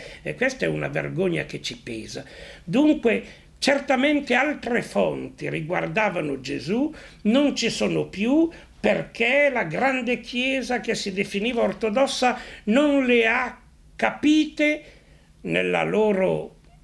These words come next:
categoria culturale diversa da quella ellenica e le ha ritenute eretiche.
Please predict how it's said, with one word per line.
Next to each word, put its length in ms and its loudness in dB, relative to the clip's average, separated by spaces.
categoria 840 0
culturale 1040 -2
diversa 840 -2
da 160 -6
quella 380 -2
ellenica 880 0
e 180 0
le 200 0
ha 60 0
ritenute 720 -6
eretiche. 680 -10